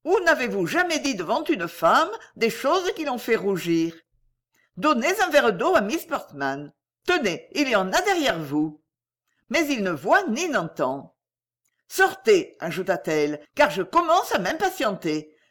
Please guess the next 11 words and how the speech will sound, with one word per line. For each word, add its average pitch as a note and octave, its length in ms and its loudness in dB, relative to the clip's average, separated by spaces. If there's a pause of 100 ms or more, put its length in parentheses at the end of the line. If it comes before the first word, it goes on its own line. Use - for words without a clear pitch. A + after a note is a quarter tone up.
(100)
Faites F4+ 340 0
avancer D#4+ 460 2
ma F#4 80 4
voiture. » D#3+ 640 -2 (1500)
Sur C4 180 -2
ma G3+ 120 2
parole, E4 580 2 (260)
je G3+ 120 -6
crois - 300 -4
qu'il F#3+ 240 -2
aime, D#4+ 280 4